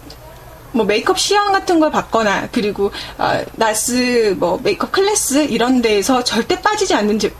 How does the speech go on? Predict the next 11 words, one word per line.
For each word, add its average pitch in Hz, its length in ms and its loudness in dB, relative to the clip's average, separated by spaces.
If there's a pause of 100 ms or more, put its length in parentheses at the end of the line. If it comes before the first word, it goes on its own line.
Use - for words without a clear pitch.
컬러가 262 360 0
바로 202 180 0
이 185 120 -2
코파카파-, - 760 -2 (220)
카파나거든요. 214 720 -2 (420)
아, 190 360 0 (100)
저도 247 300 0
저 262 260 0
얼마 247 260 2
전에 247 240 2
이제 208 320 0